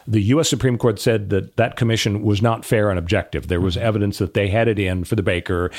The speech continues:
Speaker 1: and favored the gay couple, and that was the basis for allowing the gay baker, the, the baker, uh, of the <laughs> non-gay, uh, cake to win. So
Speaker 2: Yeah,
Speaker 1: now
Speaker 2: this was sort of a nuanced, one
Speaker 1: Yeah.
Speaker 2: level removed opinion, but it got held up as the,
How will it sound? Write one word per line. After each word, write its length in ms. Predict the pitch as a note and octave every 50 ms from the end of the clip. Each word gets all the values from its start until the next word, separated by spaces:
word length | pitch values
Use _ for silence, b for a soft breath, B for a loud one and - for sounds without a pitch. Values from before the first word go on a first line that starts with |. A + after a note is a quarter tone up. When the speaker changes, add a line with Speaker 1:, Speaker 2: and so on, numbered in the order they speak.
| B B -
Speaker 1:
and 120 | F#2+ F2+
favored 440 | - - A#2+ G#2+ G#2+ G2 G#2+ G2+ F2+
the 80 | G2 G2
gay 180 | G2+ G2+ G2
couple, 400 | F#2 - G#2+ F#2+ - - C#2 -
and 100 | E2+ F2 G2+
that 120 | G#2+ A2
was 160 | A2+ G#2 F#2+ -
the 80 | G2
basis 520 | E2 - A#2 G#2+ G#2+ - - G2+ F2+ - B B B B B
for 280 | - - A#2+ G#2+ G#2 F#2
allowing 520 | F#2 F#2+ G#2 G#2 G#2 G2+ G#2 F#2+ F#2+ - -
the 140 | B2 G#2 G2
gay 220 | E2 A2 G2+ F#2+
baker, 500 | F2+ E2 G2 F#2 F2+ - - F2+ E2+ E2 - -
the, 200 | F2+ G#2+ A2+ G#2+
the 120 | G2 G2+
baker, 420 | F2+ A#2+ A#2 A2+ - G#2 F2+ E2+ B B B B B -
uh, 60 | F2+
of 540 | F2+ F2 E2+ E2+ - - - G#2 G2 - -
the 140 | - E2+ -
<laughs> 160 | A2+ G#2+ G#2+
non-gay, 580 | A#2+ B2+ G#2 G#2+ G2+ F#2 G2+ G2+ F#2+ F#2+ F2+ F#2 -
uh, 180 | F#2 F2 F2 G2 -
cake 400 | - A2 F#2+ F2 - - - - -
to 60 | G2
win. 220 | F#2 G#2 E2+ D2 B B B B B
So 140 | - - D3+
Speaker 2:
Yeah, 40 | D#3+
Speaker 1:
now 200 | B3 C#4 A3 C#3+
Speaker 2:
this 120 | B2 C3
was 140 | D#3 D3+ B2
sort 160 | C3+ D#3 B2+
of 60 | A#2+
a 60 | A2 G#2+
nuanced, 760 | A2 A#2 B2+ C3 C3 B2+ A#2+ A#2 A2 A2 G#2 - - - - -
one 280 | D3 A2+ A#2+ A#2 A#2 A#2
Speaker 1:
Yeah. 140 | D#3 B2
Speaker 2:
level 240 | F#2+ A2+ G#2 A2 G#2
removed 640 | G#2 G2+ A2+ B2 C#3 E3 F3 E3+ D#3+ D3 B2 G#2+ - -
opinion, 480 | C3 A2+ - A#2+ A2+ G#2+ G#2+ G#2 G#2 G2+
but 120 | A#2 A2 G#2+
it 100 | G#2+ G#2+ -
got 160 | A2+ G#2+ G2+
held 300 | F#2 G2+ A#2 A2 A2 G2+
up 220 | A2+ A#2 A#2+ -
as 260 | A2 G2 F#2+ F#2 - -
the, 400 | _ - G#2+ G2+ G2 F#2+ F#2 F2+